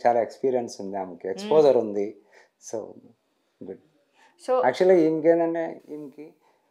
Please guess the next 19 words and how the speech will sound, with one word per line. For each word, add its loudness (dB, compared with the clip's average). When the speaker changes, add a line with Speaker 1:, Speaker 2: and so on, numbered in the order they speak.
Speaker 1:
ఆ, -8
మీరు 0
అన్నారు 0
కదా 0
ఇందాక -4
క్వశ్చన్, -10
ఎట్లా -6
కొంచెం -4
ప్రెజర్, 4
డిప్రెషన్ -2
అనేది. -8
యాక్చువల్‌గా 0
మేము, -8
నేను 0
ఆమెకు 0
ఒకటే 2
చెప్తాను, -8
అదే 0
చేస్తాను. -6